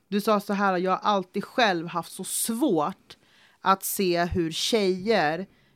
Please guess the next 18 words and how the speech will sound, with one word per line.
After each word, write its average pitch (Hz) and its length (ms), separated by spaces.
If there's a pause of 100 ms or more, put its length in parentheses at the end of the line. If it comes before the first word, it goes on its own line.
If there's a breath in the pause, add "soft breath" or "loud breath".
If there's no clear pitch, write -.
kan 196 220
hamna 220 600
i 247 60
såna 208 260
här 160 160
situationer 180 1160 (380 soft breath)
med 170 480 (100)
män 160 560
som 160 280
är, 139 320
liksom, 147 460 (100)
osunda 170 760
för 143 220
en, 139 140
så 139 80
att 143 100
säga." 117 280 (580 soft breath)
Tills 214 580